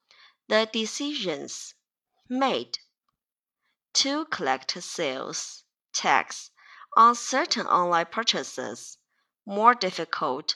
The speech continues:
for states.哦，这个时候，我们把真正的宾语挪过来，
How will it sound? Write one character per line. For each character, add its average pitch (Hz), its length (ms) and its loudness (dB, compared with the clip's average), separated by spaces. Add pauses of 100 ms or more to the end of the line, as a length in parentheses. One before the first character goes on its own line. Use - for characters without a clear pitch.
(220)
for 160 360 0
states. - 640 -6 (960)
哦， 214 340 6
这 220 140 2
个 196 120 0
时 175 200 4
候， 175 400 0 (1080)
我 196 100 2
们 240 160 2
把 190 180 4
真 220 220 -2
正 226 100 -2
的 190 80 0
宾 208 220 -6
语 170 100 -2
挪 156 280 -4
过 196 160 4
来， 127 340 0